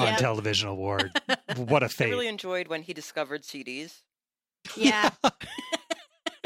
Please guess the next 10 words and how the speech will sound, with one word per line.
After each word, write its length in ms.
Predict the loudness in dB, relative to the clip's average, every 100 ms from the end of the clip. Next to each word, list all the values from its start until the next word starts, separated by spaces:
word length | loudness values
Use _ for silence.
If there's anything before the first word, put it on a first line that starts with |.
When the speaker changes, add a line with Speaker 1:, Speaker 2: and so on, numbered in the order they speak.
| -6 -4 -6 2
Speaker 2:
He's 140 | 2 6
sort 200 | 6 6
of 80 | 8
like, 320 | 6 4 0 -12 _ 2
um, 440 | 6 6 4 -2 -6 -14 -14 -2
a 80 | -2
well-fed 920 | 4 6 6 4 2 4 4 2 -2 -2
Danny 320 | 0 2 0
Trejo 680 | 2 2 2 2 0 -2 -6 _ -4
face-wise. 720 | -2 0 0 0 0 -2